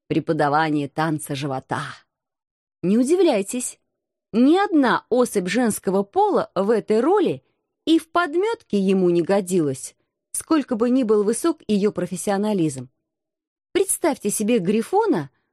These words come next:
крутящего бёдрами. Нет,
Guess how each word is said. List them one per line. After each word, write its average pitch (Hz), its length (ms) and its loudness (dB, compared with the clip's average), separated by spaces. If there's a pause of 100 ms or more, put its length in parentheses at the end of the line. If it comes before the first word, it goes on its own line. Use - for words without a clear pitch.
(100)
крутящего 330 640 0
бёдрами. 151 640 0 (560)
Нет, 196 420 0